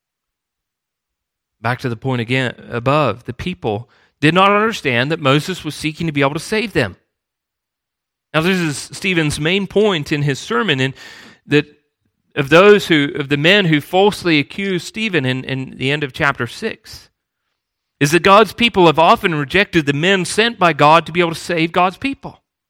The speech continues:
Stephen says in verse thirty-five, "This Moses whom you, they rejected, saying,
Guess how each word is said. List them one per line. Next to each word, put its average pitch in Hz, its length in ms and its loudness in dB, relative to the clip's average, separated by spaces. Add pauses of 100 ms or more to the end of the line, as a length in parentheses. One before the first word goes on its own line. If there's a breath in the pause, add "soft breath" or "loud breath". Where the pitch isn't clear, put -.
(1080)
Stephen 175 280 -2
says 180 380 2
in 135 180 -2 (240 loud breath)
verse 156 220 0
thirty-five, 165 680 -2
"This 185 240 2
Moses 156 440 2
whom 160 260 2
you, 214 320 0
they 185 220 2
rejected, 160 640 0
saying, 180 500 -2